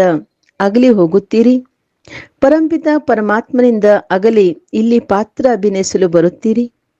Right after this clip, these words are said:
ಮೊದಲು ಅರ್ಥವಿಲ್ಲದೆ ಹಾಡುತ್ತಿದ್ದಿರಿ, ಈಗ ತಂದೆಯು ಕುಳಿತು ತಿಳಿಸಿಕೊಡುತ್ತಾರೆ. ಮಕ್ಕಳಿಗೆ ತಿಳಿದಿದೆ, ಪರಂಪಿತ ಪರಮಾತ್ಮನಿಂದ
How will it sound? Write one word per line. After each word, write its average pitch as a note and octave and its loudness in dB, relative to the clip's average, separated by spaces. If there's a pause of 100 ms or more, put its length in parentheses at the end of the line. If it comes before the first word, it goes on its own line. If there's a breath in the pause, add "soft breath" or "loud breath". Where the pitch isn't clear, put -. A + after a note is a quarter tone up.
(520 loud breath)
ಮೊದಲು D4 2
ಅರ್ಥವಿಲ್ಲದೆ A#3+ 0
ಹಾಡುತ್ತಿದ್ದಿರಿ, G3+ -2 (280)
ಈಗ A3+ 2
ತಂದೆಯು A#3+ 2
ಕುಳಿತು G3 0
ತಿಳಿಸಿಕೊಡುತ್ತಾರೆ. F#3+ -2 (600 loud breath)
ಮಕ್ಕಳಿಗೆ C4+ -2
ತಿಳಿದಿದೆ, G3+ -2 (320 soft breath)
ಪರಂಪಿತ D4 0 (140)
ಪರಮಾತ್ಮನಿಂದ G#3 -2